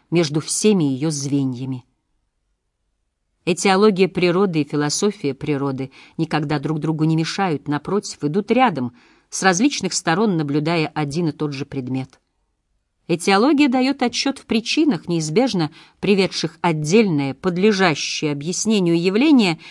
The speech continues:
и указывает как на основании всех своих объяснений на общие силы, деятельные во всех этих причинах и следствиях, точно определяет эти силы, их число, их различия,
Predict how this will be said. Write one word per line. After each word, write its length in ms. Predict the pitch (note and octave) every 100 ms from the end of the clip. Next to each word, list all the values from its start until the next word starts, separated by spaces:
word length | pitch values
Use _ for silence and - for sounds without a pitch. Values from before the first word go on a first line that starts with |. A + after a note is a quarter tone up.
| - -
и 80 | A3
указывает 520 | A3+ D#4 B3 A#3 A3+
как 220 | A#3+ -
на 100 | A3
основании 640 | G#3+ - G#3+ G#3+ G#3+ G3+
всех 380 | F#3+ - - A3+
своих 420 | - D3 D3 C#3+
объяснений 800 | D3+ D#3 F3 - A#3 C4 G#3+ F3+ - _ -
на 200 | F#3+ C4
общие 400 | E4 - G3 F3
силы, 500 | - B3+ C4+ A3+ - _ _ -
деятельные 680 | D3+ F#3 C4+ A3+ F#3+ F3 D#3+
во 140 | D#3+
всех 280 | - D#3+ D#3
этих 280 | C#3+ D3+ -
причинах 540 | D#3 - G3+ E3+ -
и 20 |
следствиях, 680 | C#3 D3 D#3+ D#3+ - C#3+ - - - _ -
точно 300 | A3 - A3
определяет 760 | A3+ G#3 A#3 A3+ F3 D#3+ D#3+
эти 200 | D#3+ E3+
силы, 440 | D#3 - A#3 F3+
их 100 | D3+
число, 520 | - F3 - F3 G#3 G#3+
их 220 | F3 E3
различия, 720 | D#3+ D3 F3+ A#3+ - E3